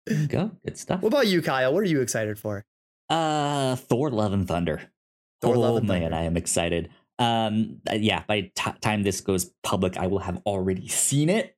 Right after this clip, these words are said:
Speaker 1: So
Speaker 2: I, I will have not yet. I, I gotta wait just a, just a tad longer.
Speaker 1: There you go. Yeah.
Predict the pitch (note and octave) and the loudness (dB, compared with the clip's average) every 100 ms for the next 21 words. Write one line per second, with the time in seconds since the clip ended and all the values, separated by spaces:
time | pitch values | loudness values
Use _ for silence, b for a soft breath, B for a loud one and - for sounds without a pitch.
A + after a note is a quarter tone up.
0 | - - C3+ C3+ C3 B2 A#2 _ _ _ | -6 0 2 2 2 0 -4 _ _ _
1 | _ _ _ - C#3+ D3+ C#3+ - C#3+ E3 | _ _ _ -6 -2 0 -2 -2 0 2
2 | F3 F3 D#3+ F#3 D#3 C3+ A#2 - B2+ C3+ | 2 2 2 2 2 0 -2 -2 -2 -2
3 | C#3+ C3 D3+ D#3+ D3+ D3+ D3+ E3+ - D3+ | -2 -2 2 2 2 2 0 -2 -2 0
4 | C3 - F#3 F3+ C#3+ - F3+ F#3+ F#3+ F#3 | -2 -2 -4 -2 -4 -2 0 2 0 0
5 | E3+ B2+ G2+ G#2 G2 A#1+ - - - G2+ | 0 0 0 0 0 -4 -4 -6 0 0
6 | E2 | 0